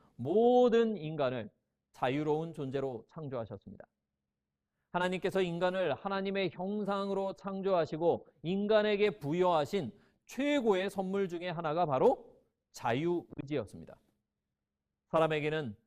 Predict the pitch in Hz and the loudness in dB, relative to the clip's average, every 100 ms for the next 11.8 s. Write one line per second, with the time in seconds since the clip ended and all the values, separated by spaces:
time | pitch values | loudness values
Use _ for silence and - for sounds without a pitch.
0 | _ _ _ - 208 208 208 202 202 190 | _ _ _ -12 -6 -4 -2 -2 -2 -2
1 | 175 170 170 165 143 - 214 214 214 214 | -2 0 0 -2 -6 -4 -4 0 4 4
2 | 208 208 190 190 - 151 - 139 117 120 | 2 -4 -6 -6 -4 -4 -4 -6 -4 -6
3 | 208 _ _ _ _ - 101 123 139 147 | -10 _ _ _ _ -6 -4 -2 0 0
4 | 156 180 _ _ - _ 180 147 147 214 | 0 -4 _ _ -20 _ -6 -4 -4 -8
5 | - _ _ 170 170 147 107 78 - _ | -12 _ _ -2 -2 -4 -8 -16 -20 _
6 | _ _ _ _ _ _ _ _ _ _ | _ _ _ _ _ _ _ _ _ _
7 | _ - 220 226 233 196 165 220 233 165 | _ -2 0 2 2 0 -2 4 4 4
8 | - - 170 220 226 240 214 180 127 - | -2 -4 0 0 0 -2 -6 -4 -6 -10
9 | _ _ _ _ 165 220 233 220 220 160 | _ _ _ _ -4 2 2 4 2 0
10 | - 233 262 240 233 226 240 190 196 202 | -6 -6 -4 -4 0 2 2 -2 -2 0
11 | 208 208 190 214 226 - 143 101 | 0 2 0 0 -2 -4 -10 -12